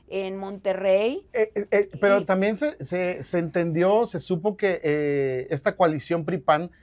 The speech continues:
Speaker 2: no quiso empatarte con Mariana. Eh,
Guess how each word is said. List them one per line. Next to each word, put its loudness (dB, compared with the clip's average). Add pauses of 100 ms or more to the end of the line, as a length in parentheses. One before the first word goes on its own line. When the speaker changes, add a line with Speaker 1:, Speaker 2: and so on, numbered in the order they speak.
(160)
Speaker 2:
no -2
quiso -2
empatarte -2
con -8
Mariana. -4 (600)
Eh, 0